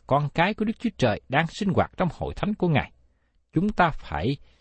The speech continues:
ghi nhận bài học này và phải cẩn thận giữ mình. Vì khi tội lỗi sang vào trong hội thánh, sẽ làm cho hội thánh mất phước, sẽ làm cho hội thánh đi đến chỗ gặp nhiều sự khó khăn,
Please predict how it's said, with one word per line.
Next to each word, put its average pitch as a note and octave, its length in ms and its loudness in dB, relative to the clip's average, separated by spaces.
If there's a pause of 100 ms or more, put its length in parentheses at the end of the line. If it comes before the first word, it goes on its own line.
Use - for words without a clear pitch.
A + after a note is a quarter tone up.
(180)
ghi F#3+ 180 2
nhận A#2+ 340 0
bài G2+ 180 2
học - 220 -6
này A#2+ 200 0 (200)
và G2 120 -2
phải C3 180 -6 (160)
cẩn D3 200 -2 (100)
thận G#2+ 300 0
giữ C#3+ 120 2
mình. F3+ 160 2 (800)
Vì B2+ 180 2 (100)
khi A3 300 2
tội A#2+ 180 4
lỗi E3+ 240 2
sang G3 320 0
vào D#3 260 2
trong F3+ 160 2
hội - 240 -6
thánh, F#3+ 200 2 (480)
sẽ - 220 2
làm B2+ 320 2
cho D3+ 120 2
hội F2 340 -4
thánh G3+ 240 0 (640)
mất D3 200 0
phước, - 260 2 (320)
sẽ - 180 2
làm G#2 260 0
cho D#3+ 180 0
hội - 280 -4
thánh A3 240 0 (420)
đi E3 220 4
đến F#3 220 2 (360)
chỗ A#2+ 380 2 (380)
gặp B2+ 240 2
nhiều A#2 260 4
sự - 200 -6
khó D3 240 0
khăn, C3 300 -4